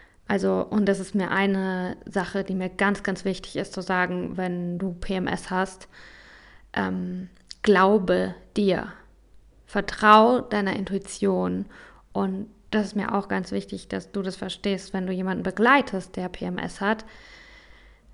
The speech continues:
Wenn sie dann zickig ist oder weinerlich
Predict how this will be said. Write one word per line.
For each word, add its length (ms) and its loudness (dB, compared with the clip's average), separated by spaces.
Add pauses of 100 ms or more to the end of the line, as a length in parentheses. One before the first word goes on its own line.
Wenn 580 2 (400)
sie 240 4
dann 320 4 (360)
zickig 760 2
ist 400 -2
oder 320 -2 (180)
weinerlich 1160 4